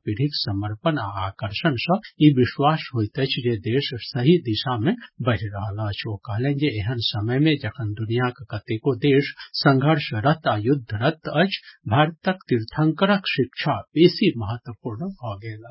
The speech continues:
अछि। एम्हर भगवान महावीरक जयंतीक अवसर पर नालंदा जिलाक सिलाव प्रखंड स्थित कुंडलपुर मे जैन श्रद्धालु लोकनि भव्य शोभा यात्रा निकाललनि। एहि अवसर पर भगवान महावीर के दूध आ चानन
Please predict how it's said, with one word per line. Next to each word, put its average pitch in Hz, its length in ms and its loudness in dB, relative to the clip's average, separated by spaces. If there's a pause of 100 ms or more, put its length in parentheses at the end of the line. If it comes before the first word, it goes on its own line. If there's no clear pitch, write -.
अछि। 107 380 -12 (1000)
एम्हर 190 300 10
भगवान 208 420 4
महावीरक 170 640 4
जयंतीक 131 520 2
अवसर 156 340 -2
पर 156 180 -2
नालंदा 139 520 0
जिलाक 127 360 4
सिलाव 120 440 0
प्रखंड 113 400 -6 (120)
स्थित - 400 2
कुंडलपुर 123 800 0
मे 165 140 0 (260)
जैन 143 300 4
श्रद्धालु 113 680 -2
लोकनि 117 420 -2
भव्य 117 340 -4
शोभा 104 400 -6
यात्रा 104 460 -6
निकाललनि। 104 800 -10 (220)
एहि 123 180 4
अवसर 98 380 -2
पर 139 200 -2
भगवान 107 440 -4
महावीर 104 480 -4
के 135 220 0
दूध 156 340 -2
आ 101 60 -6 (100)
चानन 127 380 0